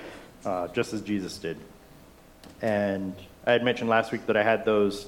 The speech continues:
little handouts, a hundred weekly prayer requests, and I left them at home. But I'll bring them next week. So if you want one of those next week, uh,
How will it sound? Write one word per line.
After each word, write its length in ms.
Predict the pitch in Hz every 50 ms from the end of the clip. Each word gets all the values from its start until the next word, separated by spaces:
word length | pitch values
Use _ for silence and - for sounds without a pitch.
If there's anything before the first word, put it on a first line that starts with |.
| - - -
little 140 | 123 113
handouts, 500 | - - 117 110 110 110 110 113 92 - -
a 80 | 98
hundred 520 | 95 - 117 113 113 113 110 107 107 - - - -
weekly 300 | 123 120 - - 120 113
prayer 240 | - - 113 110 107
requests, 500 | 104 107 - 104 104 - - - - - - - - - - - - - - -
and 80 | - 113
I 80 | 110 110
left 180 | 107 101 -
them 120 | - 104 92
at 80 | -
home. 200 | 85 87 80 - - - - - -
But 180 | - 92 - -
I'll 120 | 120 123
bring 180 | 120 131 127 123
them 140 | 117 117
next 240 | 110 104 95 - -
week. 160 | 101 92 -
So 120 | - - 120
if 140 | 120 - 127
you 100 | 123 113
want 240 | 120 117 110 104 - - - - -
one 160 | 117 127 120
of 60 | 117 107
those 220 | 117 113 104 110
next 240 | 107 95 - - -
week, 180 | 101 98 95 95 - - - - - - - - - -
uh, 300 | 101 98 92 90 87 90